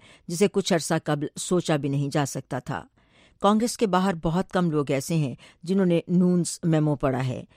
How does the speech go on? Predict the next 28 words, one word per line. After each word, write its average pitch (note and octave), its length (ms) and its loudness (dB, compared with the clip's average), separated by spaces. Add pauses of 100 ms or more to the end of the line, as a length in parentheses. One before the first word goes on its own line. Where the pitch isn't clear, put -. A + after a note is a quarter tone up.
(240)
ریپبلکن G3 580 2
قانون E3 300 2
ساز D3 400 -2
نونز F#3+ 400 0
نے E3 160 0
اسے E3 160 -4
تیار C#3 360 0
کیا D3+ 240 -2
تھا F3 220 -2 (300)
اور F3 200 2
انہی G#3 200 4
کے G3+ 140 0
نام C#3+ 240 2
سے D3 200 -4 (100)
اسے D#3+ 220 0
یاد C#3 240 0
کیا C#3 240 -2
جاتا C3 380 -2
ہے۔ C3+ 160 -8 (480)
اس G3+ 160 -2
میمو A3+ 280 2
میں F#3+ 240 0
مبینہ F#3 440 4 (100)
طور E3+ 220 4
پر D#3 160 0
محکمہ E3+ 400 0
انصاف D#3 460 -4
کی E3 160 -8